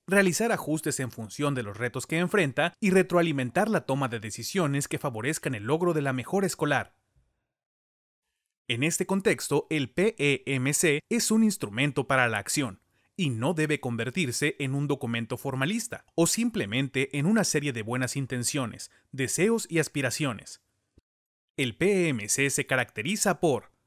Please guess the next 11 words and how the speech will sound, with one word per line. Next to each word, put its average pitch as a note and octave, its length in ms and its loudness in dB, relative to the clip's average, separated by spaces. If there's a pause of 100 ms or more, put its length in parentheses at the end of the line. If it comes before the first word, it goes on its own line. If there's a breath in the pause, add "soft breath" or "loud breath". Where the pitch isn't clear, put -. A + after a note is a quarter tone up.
(340)
basarse F3+ 520 2
en D3+ 80 2
un A#2+ 140 -2
diagnóstico A#2+ 580 -4
escolar G#2+ 380 -6
compartido C#3 680 -2
por C3 180 -2
toda G3 220 0
la F3+ 140 0
comunidad A#2+ 540 0
educativa, C3 640 -6